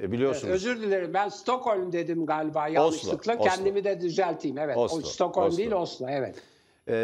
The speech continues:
Speaker 1: biz görüşmüyoruz ama devlet görüşebilir demişti. Şimdi aynı noktaya geldik değerli seyirciler.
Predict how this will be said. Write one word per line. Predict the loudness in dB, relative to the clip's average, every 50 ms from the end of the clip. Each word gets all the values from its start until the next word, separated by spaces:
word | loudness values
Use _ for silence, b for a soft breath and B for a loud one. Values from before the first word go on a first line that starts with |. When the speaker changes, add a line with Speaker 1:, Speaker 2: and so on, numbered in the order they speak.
| 2 2 2 2 2 2 0 0 0 0 0 0 0 0 0 0 -2 -4 -4 -2 0
Speaker 1:
biz | 0 2 2
görüşmüyoruz | 2 2 2 0 0 0 0 2 2
ama | 2 2 2 4
devlet | 2 2 2 0 -2 0
görüşebilir | 0 0 0 2 0 0 0 0 0 0 0
demişti. | 0 0 -2 -4 -8 -6 -4
Şimdi | 0 4 4
aynı | 4 4 4 2
noktaya | 0 0 0 0 0
geldik | 0 0 -2 -2 -4 -2
değerli | -2 -2 -2 -2 -4 -6
seyirciler. | -8 -10 -12 -12 -14 -18 -20 -20 -20